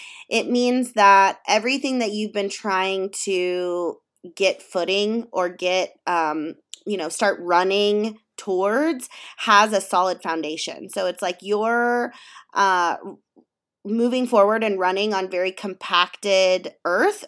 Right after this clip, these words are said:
versus, like, sand, which makes it a lot easier for you to get traction and to have stability underneath you so that the things that you're building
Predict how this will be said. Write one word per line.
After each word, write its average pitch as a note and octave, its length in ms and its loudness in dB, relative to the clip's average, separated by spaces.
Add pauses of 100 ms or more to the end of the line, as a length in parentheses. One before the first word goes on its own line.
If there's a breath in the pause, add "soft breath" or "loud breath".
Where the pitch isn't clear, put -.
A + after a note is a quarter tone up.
versus, G3 840 0
like, D#3 220 -6
sand, F2+ 680 -8 (420 loud breath)
which A3 300 -2
makes G#3+ 380 -2
it A3+ 80 -2
a A3 60 0
lot G3 280 4
easier G3 380 -2
for G3 140 -6
you F#3 120 -4
to - 80 -4
get - 280 -6
traction G3 840 0 (100)
and E3+ 220 -2
to F#3 80 -10
have E3+ 260 0
stability F#3 520 0
underneath E3+ 500 -4
you F#3+ 160 -4
so F#3+ 160 -2
that E3+ 180 -4
the D#3+ 120 -6
things F3+ 300 -6
that E3 140 -4
you're E3+ 240 -4
building F3+ 680 -2